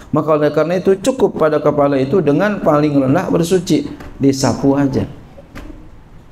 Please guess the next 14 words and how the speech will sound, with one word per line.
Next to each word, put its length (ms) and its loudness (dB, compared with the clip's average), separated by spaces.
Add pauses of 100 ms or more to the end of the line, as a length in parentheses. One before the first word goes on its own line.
(380)
Ya. 180 0 (720)
Nggak 160 4
pakai 240 0
di, 160 2 (1200)
ya, 360 0
mengalirkan 800 2
air, 400 0 (920)
nggak 200 4
dibasuh. 480 0 (2250)
Wa 160 2
khussatil 720 0
a'dha'ul 720 0
arba'atu 640 0
bidzalika 640 2